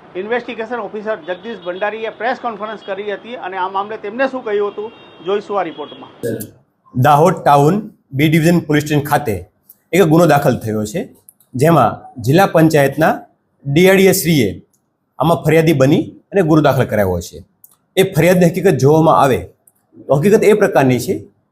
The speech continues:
Speaker 2: કે રજૂઆતો મળી હતી. રજૂઆતોને આધારે ડી ડી ઓ શ્રીએ પોતે એક ઇન્ક્વાયરી આપી હતી. જે ઇન્ક્વાયરીના વચગાળાના અહેવાલમાં એવું ધ્યાને આવ્યું હતું કે દેવગઢ બારિયાના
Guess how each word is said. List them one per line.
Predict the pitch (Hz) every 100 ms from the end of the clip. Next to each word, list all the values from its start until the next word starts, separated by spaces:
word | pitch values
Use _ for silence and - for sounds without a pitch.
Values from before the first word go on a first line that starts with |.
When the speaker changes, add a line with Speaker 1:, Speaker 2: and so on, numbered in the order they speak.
| _ _ _
Speaker 2:
કે | 208 214 - - _ -
રજૂઆતો | 139 120 160 185 185 185
મળી | 143 143 123
હતી. | 170 180
રજૂઆતોને | 131 160 165 160 160
આધારે | 107 123 127 90
ડી | 113
ડી | 165
ઓ | 208
શ્રીએ | 190 139 107 85 _ _ _ _ -
પોતે | 160 196
એક | 202 202
ઇન્ક્વાયરી | 160 160 151 123
આપી | 110 98 92
હતી. | - - _ _ _ _ _
જે | 175
ઇન્ક્વાયરીના | 175 208 208 202 202
વચગાળાના | - 160 180 175 180 92
અહેવાલમાં | 135 147 127 104 92 - _ _ -
એવું | 196
ધ્યાને | 135 165 185
આવ્યું | 156 131 120
હતું | 165 - _ _ _ _ _
કે | 185
દેવગઢ | 160 165 156 165
બારિયાના | 156 151 160 160